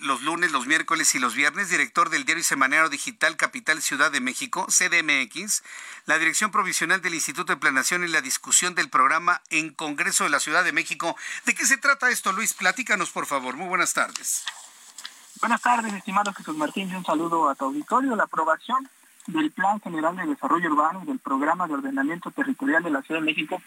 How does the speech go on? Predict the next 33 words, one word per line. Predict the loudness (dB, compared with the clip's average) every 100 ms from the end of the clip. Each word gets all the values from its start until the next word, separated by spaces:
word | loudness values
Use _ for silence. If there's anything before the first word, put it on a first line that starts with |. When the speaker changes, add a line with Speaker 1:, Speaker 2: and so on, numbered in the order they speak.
| -14 -20 -14
Speaker 2:
es | -8 -4
un | -2
tema | -2 -4 -4
que | -2 0
debemos | 0 -4 -6 -4
revisar | -4 0 0 0
regularmente. | -2 -2 -4 -6 -10 -12 -16 -20 -14 -2
Desde | 0 0
que | -2
se | 0 0
hizo | 0 -4
crisis | -2 -2 -2 -8 -6
por | 0
la | 2
realización | 2 0 -2 -4 -4 -4 0
de | -2
esta | -2 0 0 0
consulta | -4 -4 -4 -2 -4 -2
sin | -4
el | -2
consenso | -2 -2 -2 -4 -4 -2
de | 0
los | 0 0
vecinos, | -2 0 0 0 -4 -20 -6
Martí | -2 0 0
Batres, | 2 2 0 -6
entonces | -6 -4 -4 -4 -10 -12 -6
secretario | -4 -2 -2 -2 0
de | 2
Gobierno, | 2 2 0 -2
se |
hizo | -4 -2
cargo | 0 2 2 -2